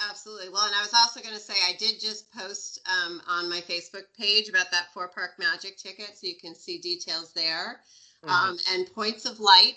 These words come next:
Speaker 1: for anybody interested in trying to, um, earn some tickets to help raise money for something,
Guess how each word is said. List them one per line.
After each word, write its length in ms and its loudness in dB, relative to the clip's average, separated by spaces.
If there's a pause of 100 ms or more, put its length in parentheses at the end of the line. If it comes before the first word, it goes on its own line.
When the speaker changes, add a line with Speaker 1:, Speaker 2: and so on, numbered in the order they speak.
Speaker 1:
for 100 -12
anybody 400 0
interested 480 -4
in 100 -6
trying 400 -8 (140)
to, 420 -6
um, 480 -4 (360)
earn 240 0
some 180 -6
tickets 540 -2
to 120 -6
help 240 -2
raise 240 0
money 320 4
for 80 -12
something, 480 -4